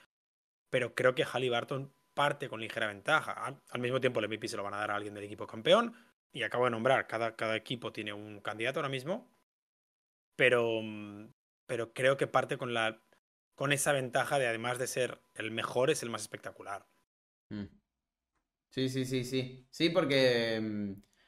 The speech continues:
Speaker 2: bueno, tienen los números. Eh, es difícil, a ver, ¿qué pasará si, por ejemplo,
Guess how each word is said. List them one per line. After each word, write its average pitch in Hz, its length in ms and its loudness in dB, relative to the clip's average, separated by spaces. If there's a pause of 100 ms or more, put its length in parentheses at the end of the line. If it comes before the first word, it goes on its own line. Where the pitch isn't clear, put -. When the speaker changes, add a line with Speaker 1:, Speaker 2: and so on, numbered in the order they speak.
(180)
Speaker 2:
bueno, 120 220 2
tienen 143 180 4
los 127 160 4
números. 175 680 2 (760)
Eh, 95 960 -4 (100)
es 175 160 2
difícil, 185 440 4
a 143 100 8
ver, 160 400 2 (1000)
¿qué 180 140 4
pasará 160 800 6
si, 135 240 0
por 127 160 0
ejemplo, 135 1080 4